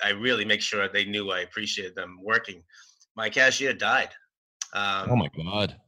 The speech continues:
Speaker 1: Yeah. She
Speaker 2: You mean the, the, the cashier that you typically have seen at the supermarket? Is that who you're
Speaker 1: I,
Speaker 2: talking
Speaker 1: I've
Speaker 2: about?
Speaker 1: had her, like, three of the last five times I go to this particular Market Basket. She works at the one in Salem,
Speaker 2: Hmm.
Speaker 1: and she also works at Walmart in, uh,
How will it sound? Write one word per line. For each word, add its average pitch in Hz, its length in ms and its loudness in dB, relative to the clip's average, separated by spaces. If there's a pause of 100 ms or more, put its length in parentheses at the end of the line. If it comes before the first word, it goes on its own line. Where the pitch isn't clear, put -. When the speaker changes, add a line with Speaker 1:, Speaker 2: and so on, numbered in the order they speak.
(200)
Speaker 1:
Yeah. 113 180 4
She - 180 -6
Speaker 2:
You 113 80 4
mean 120 100 6 (260)
the, 95 180 0
the, 113 160 4 (120)
the 107 80 4
cashier 101 420 4
that 90 140 8
you 87 100 4
typically 85 500 4
have 82 300 4 (120)
seen 90 240 4
at 82 100 4
the 78 80 0
supermarket? 104 420 4
Is 85 60 0
that 85 60 4
who 85 60 4
you're 92 60 6
Speaker 1:
I, - 40 2
Speaker 2:
talking 101 180 2
Speaker 1:
I've 127 80 2
Speaker 2:
about? 156 160 2
Speaker 1:
had 143 120 8
her, 139 100 8
like, 123 240 4 (220)
three 143 340 6
of 139 60 4
the 127 100 4
last 120 560 4 (160)
five 113 340 8
times 110 400 4
I 104 100 0
go 104 200 -2
to 107 80 0
this 104 140 0
particular 107 400 -8
Market 101 320 -4
Basket. 90 380 -4 (540)
She - 180 -4
works 120 380 2
at 107 100 -4
the 117 80 -4
one 104 160 -2
in 95 80 -8
Salem, 104 680 0 (680)
Speaker 2:
Hmm. 82 140 0
Speaker 1:
and 101 280 -2
she 120 140 -2
also 117 240 0
works 113 260 -2
at 95 80 -6 (320)
Walmart 107 580 -2 (100)
in, 92 240 -8
uh, 85 300 -10